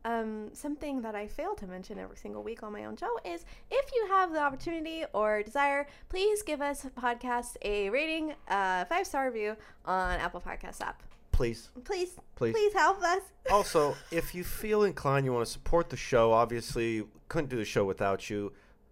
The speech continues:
Speaker 2: Hook us up with episode topics at all about a podcast at gmail dot com. Buy some prints at ariel vay dot com. Use code all about at
Speaker 1: Mm-hmm.
Speaker 2: checkout to get twenty percent off. You won't regret it.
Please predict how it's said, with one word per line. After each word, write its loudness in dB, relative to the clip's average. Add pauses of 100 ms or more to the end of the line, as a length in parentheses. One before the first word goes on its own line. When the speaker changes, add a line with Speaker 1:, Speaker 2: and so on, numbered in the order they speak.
Speaker 2:
Hook 2
us -4
up 4
with 0
episode 0
topics 4
at 0
all 2
about 4
a 0
podcast 4
at -14
gmail -4
dot -4
com. -4 (260)
Buy 4
some -4
prints -2
at -6
ariel 4
vay 0
dot -2
com. -6
Use -10
code -6
all 6
about 2
at -4
Speaker 1:
Mm-hmm. -6
Speaker 2:
checkout -4
to -10
get -8
twenty -4
percent -4
off. -4
You -8
won't 0
regret -2
it. -2